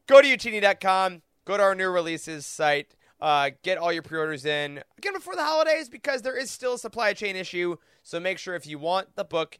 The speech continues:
you gotta hit the pre-order. And thank you. I haven't said this in a while. Thank you to all of our people on our team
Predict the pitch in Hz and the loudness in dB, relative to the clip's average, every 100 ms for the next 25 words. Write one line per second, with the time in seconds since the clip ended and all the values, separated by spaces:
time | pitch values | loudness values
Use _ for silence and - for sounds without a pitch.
0 | _ - - 139 143 139 - - 143 - | _ -16 -4 0 0 -2 -6 -8 -8 -8
1 | - - 143 139 131 _ - 139 131 - | -12 -12 -10 -10 -10 _ -6 -4 -4 -8
2 | _ - 208 277 285 233 226 208 _ _ | _ -12 -8 -4 -4 -4 -10 -10 _ _
3 | - 339 320 277 254 196 160 - 359 320 | -12 -10 -10 -6 -2 0 0 -2 -8 -6
4 | - 254 254 240 214 220 208 202 185 - | -4 -2 -2 -4 -10 -12 -10 -8 -8 -10
5 | 180 180 | -12 -12